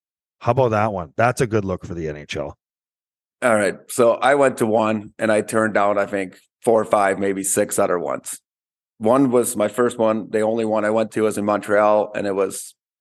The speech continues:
Speaker 2: it was cool because it's an all-star game. You got to see other stars and stuff. So the weekend itself, for me as a young guy at the time, was really, really cool because I got to see some older stars that I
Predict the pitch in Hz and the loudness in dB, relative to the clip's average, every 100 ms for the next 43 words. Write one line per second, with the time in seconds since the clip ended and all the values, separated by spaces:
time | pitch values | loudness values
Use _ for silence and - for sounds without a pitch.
0 | - 123 110 - 143 131 110 113 101 101 | 0 2 2 2 2 2 0 0 0 -2
1 | - 104 101 113 - 110 101 110 107 107 | -4 -2 2 2 2 0 2 0 0 0
2 | 104 104 - 104 - 104 98 - _ _ | -2 -2 -2 -6 -4 -4 -4 -8 _ _
3 | - 113 104 98 - 104 101 110 107 98 | -6 -4 -2 -2 0 2 2 2 -2 -4
4 | 110 101 101 - - _ _ _ - 113 | 0 0 0 -8 -20 _ _ _ -6 -2
5 | 107 139 170 127 107 - 127 113 - - | 0 0 2 2 2 2 4 2 -2 -18
6 | _ _ _ - 110 101 131 139 113 - | _ _ _ -6 -2 2 2 2 0 -6
7 | - 98 101 104 117 107 104 104 90 113 | -8 -6 -2 0 2 2 2 0 -2 -2
8 | 104 95 101 95 101 123 110 101 104 98 | 0 -2 -6 -4 0 2 0 -2 -2 -2
9 | 87 127 92 - - 98 98 95 98 104 | -2 -2 -2 -4 -6 -4 -2 0 0 0
10 | 98 95 - 101 95 95 _ _ _ _ | -2 -4 -4 -2 -4 -6 _ _ _ _
11 | _ _ _ - 107 90 104 107 98 - | _ _ _ -6 -4 0 0 0 -4 2
12 | 117 113 98 95 98 98 | 2 4 0 -2 0 0